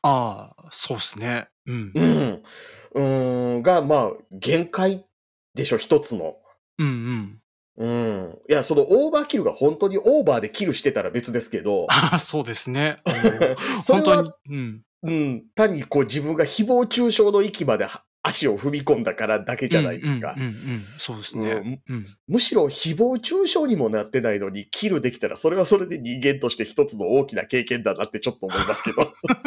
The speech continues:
Speaker 1: <laughs> そうですね。いや、
Speaker 2: <laughs>
Speaker 1: その辺ができるようになってきたらすごいなっ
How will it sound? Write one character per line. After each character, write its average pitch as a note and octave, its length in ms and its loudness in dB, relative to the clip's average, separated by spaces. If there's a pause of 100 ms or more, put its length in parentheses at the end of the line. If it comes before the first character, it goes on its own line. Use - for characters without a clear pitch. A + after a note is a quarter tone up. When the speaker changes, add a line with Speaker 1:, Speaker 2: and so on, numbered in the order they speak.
(120)
Speaker 1:
<laughs> F#4 600 -2
そ - 400 -2
う A2+ 40 -6
で A#2+ 80 -8
す - 220 -2
ね。 A#2+ 280 -4 (420)
い - 20 -2
や、 - 260 0 (380)
Speaker 2:
<laughs> F#3 460 -2
Speaker 1:
そ - 220 0
の D3 180 0
辺 G3+ 340 0
が G3 140 0
で D3+ 160 -4
き G3+ 160 -2
る G#3 120 0
よ E3+ 200 0
う C3 60 -2
に A#2+ 360 -6 (220)
な B2+ 300 -4
っ - 100 -10 (140)
て A#2+ 100 -4
き - 140 -10
た A#2+ 160 -4
ら G#2+ 140 -6
す - 280 0
ご E3 180 0
い D3+ 60 -2
な A#2+ 140 -4
っ - 100 -10